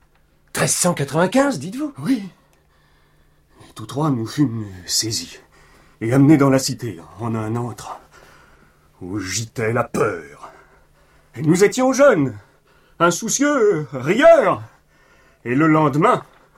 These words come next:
Speaker 2: nous étions à jamais inquiets, vieillis, tremblants. C'est que nous avions dès lors une rude compagne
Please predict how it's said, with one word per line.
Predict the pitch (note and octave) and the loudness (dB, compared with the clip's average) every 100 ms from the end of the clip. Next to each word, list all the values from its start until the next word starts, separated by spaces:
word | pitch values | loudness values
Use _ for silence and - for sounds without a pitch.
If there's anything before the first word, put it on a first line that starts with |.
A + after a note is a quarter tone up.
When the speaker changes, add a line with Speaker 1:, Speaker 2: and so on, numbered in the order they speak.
| _ _ _ _ _ _ _ _ _ _ _ - | _ _ _ _ _ _ _ _ _ _ _ -20
Speaker 2:
nous | F2 E2+ | -18 -16
étions | G2+ - G#2+ | -18 -14 -8
à | G#2 | -8
jamais | G2 A2 A2 A2 G#2 | -6 -6 -6 -4 -4
inquiets, | G2 G#2+ G#2 G2+ - - A#2 A#2+ G2+ F#2+ F#2+ - - _ - | -4 -4 -6 -8 -14 -6 -2 0 -2 -6 -16 -20 -20 _ -18
vieillis, | A#2 A2 A#2 A#2+ A2 C3+ G#2+ G2+ _ _ _ | -14 -10 -4 -4 -2 -4 -6 -12 _ _ _
tremblants. | - C3+ A#2+ C3+ C#3+ B2 _ _ _ _ _ _ _ _ _ _ _ _ _ _ _ _ _ | -2 0 2 2 0 -4 _ _ _ _ _ _ _ _ _ _ _ _ _ _ _ _ _
C'est | - - A#2+ B2 | -12 -4 -2 -2
que | - | -8
nous | A2 A2 G#2+ | -8 -8 -6
avions | G#2+ G#2+ A#2 | -8 -8 -10
dès | G2 G2+ | -10 -8
lors | A#2 A2+ G2 | -8 -8 -10
une | G#2 F#2+ | -10 -12
rude | G2+ G#2+ - | -14 -18 -18
compagne | - G2+ B2+ A#2+ A2+ G#2 | -16 -14 -10 -8 -8 -10